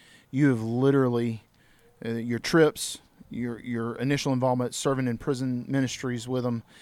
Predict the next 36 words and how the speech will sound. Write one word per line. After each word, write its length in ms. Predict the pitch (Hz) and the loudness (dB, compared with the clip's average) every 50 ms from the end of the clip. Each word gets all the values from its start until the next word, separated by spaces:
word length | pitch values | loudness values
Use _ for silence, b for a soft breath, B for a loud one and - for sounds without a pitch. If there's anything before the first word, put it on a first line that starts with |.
| B B B B B B | B B B B B B
um, 240 | 110 110 117 117 117 | -6 -6 -4 -4 -2
going 260 | 110 131 135 139 131 | 0 0 2 2 2
overseas 540 | 135 127 117 113 - - 143 143 139 127 120 | 2 0 -2 -4 -6 -4 -4 -4 -4 -4 -4
with 160 | 127 131 123 | -4 -4 -2
them, 240 | 127 123 123 117 120 | -2 -4 -4 -4 -6
serving 380 | 123 - - 151 139 131 139 135 | -6 -4 -2 -2 -2 0 0 0
on 60 | 127 | 0
the 80 | 127 | -2
board 180 | 117 123 123 120 | -2 -2 -4 -4
of 60 | 117 | -4
directors, 280 | 113 123 120 113 113 110 117 | -4 -6 -6 -6 -10 -14 -14
it 140 | 117 127 | -14 -10
literally 520 | 139 127 127 143 151 156 151 139 131 131 120 | -8 -4 0 2 4 4 4 4 4 2 0
has 200 | 127 127 120 117 | 0 -2 -4 -2
been 380 | 117 123 131 127 127 120 117 - B B B B B B B B - - | -2 0 2 2 2 2 -2 -4 B B B B B B B B -20 -14
your 520 | - 117 113 113 113 120 131 135 139 131 | -12 -10 -10 -8 -4 -2 0 2 2 2
stepping 520 | - - - - - 147 135 123 143 127 127 | 0 0 -4 -2 -2 -2 -2 0 0 -2 -2
outside 360 | 127 113 - - 139 127 123 | -2 -4 -4 -2 0 0 0
of 60 | 113 | -2
the 80 | 110 110 | -4 -4
boat 300 | 107 113 107 101 - - - - - - - - | -4 -2 -2 -4 -6 -10 -14 -20 -20 -20 -14 -10
and 200 | 113 113 120 120 | -8 -6 -4 -2
using 460 | 127 139 135 117 123 127 123 120 123 | 0 0 0 0 0 0 0 0 0
your, 440 | 123 123 120 120 127 123 120 110 - b b b b b b b b b b b - | 0 0 0 0 0 -2 -2 -2 -4 b b b b b b b b b b b -8
uh, 220 | - 113 110 113 | -6 -6 -6 -4
what 300 | 113 - 117 131 135 123 | -6 -4 -2 -2 -2 0
God 220 | 123 131 127 127 120 | 2 2 2 2 2
has 140 | 117 110 113 | 0 -2 -2
given 280 | 120 127 117 117 117 | -4 -2 0 0 0
you 440 | 120 123 123 120 117 113 113 117 123 - - 233 - - - | 2 2 2 0 0 -2 -6 -8 -14 -18 -20 -20 -20 -20 -14
to 120 | - - 127 | -10 -10 -10
take 480 | 117 - - 147 135 131 123 - - - - | -8 -6 -4 -2 -2 -2 -2 -6 -12 -18 -12
and, 160 | - 117 120 107 | -8 -6 -6 -4
and 160 | 117 123 127 | -2 -2 -2
the 40 | 127 | 0
means 720 | 127 135 151 165 185 180 147 127 113 113 117 - - - | 0 0 0 0 0 0 -2 -2 -4 -4 -6 -6 -8 -10